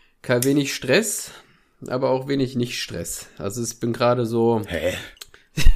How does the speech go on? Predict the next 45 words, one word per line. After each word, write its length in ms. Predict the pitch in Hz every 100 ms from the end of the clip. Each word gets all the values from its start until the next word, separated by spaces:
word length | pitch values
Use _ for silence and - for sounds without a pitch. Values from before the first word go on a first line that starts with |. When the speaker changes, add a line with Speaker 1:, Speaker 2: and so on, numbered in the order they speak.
| 220
Speaker 1:
Es 180 | 233 -
ist 160 | - -
so, 200 | 214 - -
Speaker 2:
<laughs> 440 | 156 139 185 139
Speaker 1:
ja, 140 | 135 131 -
es 180 | 220 -
ist 160 | 190
so. 240 | 220 208 - 247 - 403
<laughs> 320 | - 453 -
Speaker 2:
Hä, 220 | 101 104
du 80 | 101
hast 160 | 104 101
mich 80 | 98
jetzt 160 | 104
schon 100 | 107
deinstalliert, 560 | 98 101 - 95 104 95
Alter. 220 | 90 92
Ich 100 | 92
check 180 | 107 98
gar 160 | 90 95
nichts 180 | 98
mehr. 240 | 92 92 - -
Speaker 1:
Ich 160 | 123 -
bin, 180 | 139 135
ich 140 | 131
bin, 140 | 139 131
ich 180 | 127
bin, 100 | 135
ich 140 | 139 135
fahr 220 | 143 156
so 100 | 147
auf 160 | 135 123
Null 400 | 120 120 98 101
gerade. 340 | - 98 95
Also 200 | 95 107
ich 60 | 113
bin 100 | 139
nicht 160 | 147 151
im 140 | 127
Minusbereich, 640 | 156 180 165 151 135 147 143
ich 80 | -
bin 120 | 139
nicht 100 | 135
im 100 | 127
Plusbereich. 840 | 156 151 147 131 131 143 147 -